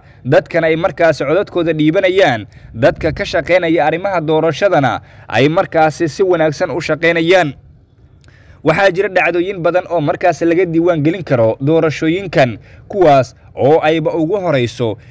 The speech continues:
in markii ugu horeysay meel ka mid ah Soomaaliya, marka laga yimaado Somaliland, ay ka dhaceyso doorasho qof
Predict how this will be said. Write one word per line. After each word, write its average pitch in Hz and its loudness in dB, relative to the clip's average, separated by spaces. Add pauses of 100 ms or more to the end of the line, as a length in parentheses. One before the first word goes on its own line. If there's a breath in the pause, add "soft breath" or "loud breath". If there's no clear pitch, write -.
in 147 0
markii 175 0
ugu 160 2
horeysay 165 0
meel 170 0
ka - -6
mid 165 -4
ah 160 4
Soomaaliya, 131 0 (200 loud breath)
marka 127 -2
laga 160 4
yimaado 160 4
Somaliland, 147 0 (240 loud breath)
ay 139 2
ka 214 -4
dhaceyso 151 -4
doorasho 156 0
qof 151 -2